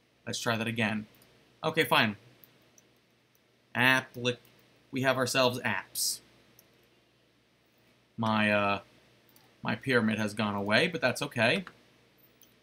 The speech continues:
No, the, just the stroke has gone away. Oh well. But anyway, there's apps.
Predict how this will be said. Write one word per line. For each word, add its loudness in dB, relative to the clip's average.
No, 4
the, -2
just -4
the -8
stroke 0
has -4
gone 0
away. -2
Oh 4
well. 4
But 4
anyway, 6
there's 8
apps. 0